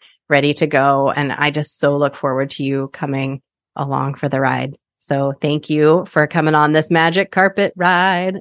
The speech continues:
and sharing your magic with the world. You have so much goodness inside of you. I am going to have, I already know, I'm gonna do a bonus episode. So this is the finale, but I'm also gonna do a bonus episode next week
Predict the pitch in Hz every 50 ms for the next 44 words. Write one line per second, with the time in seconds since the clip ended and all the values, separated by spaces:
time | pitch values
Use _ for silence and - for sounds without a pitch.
0 | _ - 165 160 156 143 - - 151 147 151 151 151 147 147 151 151 _ _ _
1 | _ _ _ _ - 151 151 160 160 170 170 160 139 139 139 135 147 143 135 135
2 | - - _ _ _ _ _ _ _ _ - 165 165 165 _ - 175 147 - 139
3 | 131 135 135 131 131 131 131 160 - 143 147 139 156 151 143 - - - - -
4 | 180 156 160 165 165 156 143 147 - - - 143 139 139 139 139 - - 139 139
5 | 135 147 135 135 131 143 135 139 135 135 135 143 - - - - - - 139 139
6 | 139 165 170 180 185 185 180 170 165 165 151 143 127 107 139 147 147 143 143 135
7 | 131 135 131 131 131 135 135 147 156 165 160 160 156 156 156 160 160 147 135 143
8 | 139 139 143 147 - - 151 147 - 160 - 170 160 165 165 170 160 - _ _
9 | - - - 143 143 135 - - 135 - - 135 - - 123 123 127 123 127 127
10 | 143 139 - 139 156 165 - - 170 180 180 - 220 220 220 208 196 180 165 156
11 | 139 135 135 139 139 139 - 160 151 170 160 - 165 165 165 165 160 165 - -
12 | 175 170 170 -